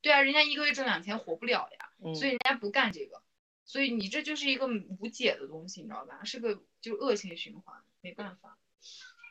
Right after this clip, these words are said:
Speaker 2: 其实你会发现，就掌握了女人，就等于掌握了世界。你不觉得吗？男性他没有办法生，
Speaker 1: 对。
Speaker 2: 那你现在面对这样的一个经济的这样一个下滑，你必须得靠就是生更多的人。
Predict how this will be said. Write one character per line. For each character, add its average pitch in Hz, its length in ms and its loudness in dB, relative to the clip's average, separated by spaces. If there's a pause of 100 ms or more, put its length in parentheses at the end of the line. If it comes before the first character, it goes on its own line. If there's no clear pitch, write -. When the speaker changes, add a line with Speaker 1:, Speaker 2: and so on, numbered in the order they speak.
(100)
Speaker 2:
其 - 200 -10
实 165 200 -8
你 156 60 -18 (200)
会 175 200 -6
发 170 200 -2
现， 165 160 -8
就 165 100 -12
掌 151 240 -6
握 160 100 -4
了 160 40 -6
女 139 100 -12
人， 139 140 -8
就 156 100 -12
等 147 160 -12
于 147 80 -10
掌 135 180 -12
握 139 80 -10
了 147 60 -8
世 147 180 -10
界。 143 220 -12 (1400)
你 175 120 -6
不 165 80 -4
觉 170 80 -8
得 170 40 -6
吗？ 165 180 0 (180)
男 214 300 6
性 311 220 -4
他 294 280 2
没 233 220 2
有 240 120 6
办 294 300 4
法 180 160 6
生， 214 360 0 (320)
Speaker 1:
对。 208 80 -8
Speaker 2:
那 330 100 6
你 254 120 2
现 294 140 -2
在 285 80 4
面 294 180 2
对 269 100 0
这 302 120 0
样 262 180 6
的 202 80 2
一 180 160 -4
个 175 400 4 (120)
经 254 240 0
济 254 100 -2
的 196 100 2
这 196 100 0
样 196 180 4
一 180 60 -4
个 180 160 2
下 202 220 0
滑， 170 380 2 (140)
你 233 120 -4
必 320 220 -2
须 285 140 -4
得 180 120 4
靠 196 420 2 (120)
就 196 120 -6
是 190 160 -8
生 240 240 2
更 294 140 0
多 240 140 4
的 190 80 4
人。 160 340 0